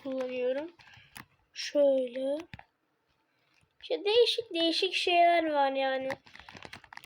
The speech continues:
Bunu böyle çok kullanmıyorum. Sadece eğlencesini aldım. Böyle diğer odaya geçebiliyoruz.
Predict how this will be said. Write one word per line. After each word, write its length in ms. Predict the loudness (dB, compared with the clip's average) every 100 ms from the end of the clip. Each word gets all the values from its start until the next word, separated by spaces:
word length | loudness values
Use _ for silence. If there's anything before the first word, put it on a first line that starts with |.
| -14
Bunu 300 | -4 -2 -2
böyle 240 | -2 -2 -2
çok 320 | -4 -6 -6
kullanmıyorum. 920 | 0 2 4 2 0 0 0 -2 -2
Sadece 280 | -2 0 2
eğlencesini 800 | 0 2 0 0 -2 -4 -4 -4
aldım. 460 | -4 -4 -6 -8 -12 -20 -20 -20 -20 _ _ _ _ _ _ _ _ _ _ _ _ _ _ _ _ -2
Böyle 360 | 0 0 -2
diğer 220 | 4 4
odaya 500 | 4 0 0 2 0
geçebiliyoruz. 1000 | -2 -4 -6 -8 -12 -16 -18 -20 -20 -20